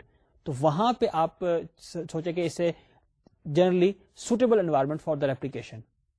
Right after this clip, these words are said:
یعنی اپڈیشن بہت فریکوینٹ نہیں ہے، ایکسیسز اس کی بہت زیادہ ہو رہی ہیں، تو اگر آپ ریپلیکیٹ کر دیں گے it would be very, very efficient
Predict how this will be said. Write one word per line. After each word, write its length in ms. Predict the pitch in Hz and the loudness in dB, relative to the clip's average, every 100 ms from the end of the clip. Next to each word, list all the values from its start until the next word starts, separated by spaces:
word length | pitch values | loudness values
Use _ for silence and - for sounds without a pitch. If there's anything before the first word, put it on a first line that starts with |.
| - | -8
یعنی 200 | 143 165 - - | -4 -4 -6 -10
اپڈیشن 320 | 139 156 175 | -6 -4 -2
بہت 140 | 165 | -2
فریکوینٹ 300 | 147 139 180 | -4 -4 -2
نہیں 220 | 180 180 175 | -2 -2 -4
ہے، 80 | 170 _ _ | -6 _ _
ایکسیسز 320 | - - 156 180 | -12 -8 -4 -4
اس 160 | 160 | -4
کی 80 | 170 | -2
بہت 160 | 147 139 | 0 0
زیادہ 160 | 143 | 2
ہو 120 | 175 | 2
رہی 240 | 165 160 160 | 2 0 -2
ہیں، 80 | 156 - - | -6 -12 -10
تو 80 | 151 | 0
اگر 100 | 156 | 2
آپ 140 | 151 | 2
ریپلیکیٹ 400 | 143 170 185 196 | 0 0 0 2
کر 140 | 185 180 | 2 0
دیں 160 | 190 | 0
گے 120 | 185 190 _ - | -2 -4 _ -10
it 120 | 160 | -4
would 140 | 165 156 | -2 0
be 80 | 127 - - 139 | -2 -8 -18 -6
very, 280 | 151 202 240 | 6 8 8
very 160 | 196 | 6
efficient 640 | 175 - - 131 143 - | 6 0 -12 -10 -8 -10